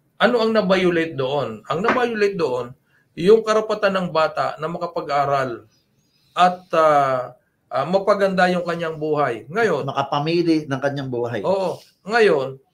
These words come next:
Speaker 1: kung sila ay sa protection ng human rights, ano, ano lamang, ang, ano man lang ang kanilang sina-, ah, ah, ginagawang pakikipaglaban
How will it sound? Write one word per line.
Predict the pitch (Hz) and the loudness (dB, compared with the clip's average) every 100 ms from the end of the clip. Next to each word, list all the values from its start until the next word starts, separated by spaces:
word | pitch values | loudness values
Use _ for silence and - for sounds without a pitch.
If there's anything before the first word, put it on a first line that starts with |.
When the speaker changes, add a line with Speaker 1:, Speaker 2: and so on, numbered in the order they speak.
| - - | -12 -2
Speaker 1:
kung | 214 214 | 0 2
sila | 226 226 214 | 2 2 0
ay | 196 | -2
sa | |
protection | 208 208 202 202 190 202 | -4 -4 -6 -6 -4 -4
ng | 190 185 | -4 -6
human | 185 185 175 | -6 -4 -4
rights, | 135 - | -6 -4
ano, | 233 254 233 | -6 -4 -4
ano | 240 254 | -4 -4
lamang, | 240 233 220 180 | -2 0 -2 -6
ang, | - 208 | -6 -8
ano | 208 226 | -6 -4
man | 220 214 | -4 -2
lang | 208 | -4
ang | 190 180 | -4 -6
kanilang | 180 170 160 | -4 -4 -6
sina-, | 151 147 143 | -8 -8 -6
ah, | 147 143 135 131 - _ _ _ - | -4 -4 -4 -8 -12 _ _ _ -8
ah, | 131 143 | -6 -4
ginagawang | 165 175 165 170 170 156 | 2 4 4 2 -2 0
pakikipaglaban | 151 151 151 147 143 139 135 117 110 | -2 -2 -6 -8 -4 -2 -2 -4 -6